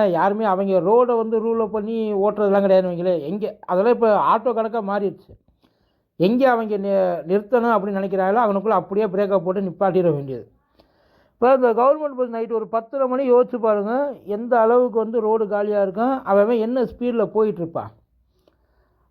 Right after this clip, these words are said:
ஆனா எதை பத்தியும் யோசிக்கிறது இல்ல. போறவங்க ஸ்டாப், அதான் பாதி ரோட்ல தான் வந்து நிப்பாட்டணுமா என்ன? யோசிச்சு பாரு சார், நல்ல வேளையா எதுவும் உயிர் சேதம் இல்லை. ஏன் இல்லை அப்படின்னா, இடிச்சதுக்கு ஒண்ணுக்கு பின்னாடி ஒண்ணுக்கு வந்து பெரிய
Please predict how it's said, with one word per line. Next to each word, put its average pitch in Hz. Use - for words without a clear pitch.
ஆனா 240
எதை 240
பத்தியும் 262
யோசிக்கிறது 247
இல்ல. 175
போறவங்க 240
ஸ்டாப், 233
அதான் 208
பாதி 269
ரோட்ல 285
தான் 277
வந்து 262
நிப்பாட்டணுமா 247
என்ன? 165
யோசிச்சு 254
பாரு 185
சார், 202
நல்ல 233
வேளையா 247
எதுவும் 254
உயிர் 269
சேதம் 226
இல்லை. 185
ஏன் 254
இல்லை 226
அப்படின்னா, 170
இடிச்சதுக்கு 269
ஒண்ணுக்கு 262
பின்னாடி 247
ஒண்ணுக்கு 240
வந்து 214
பெரிய 277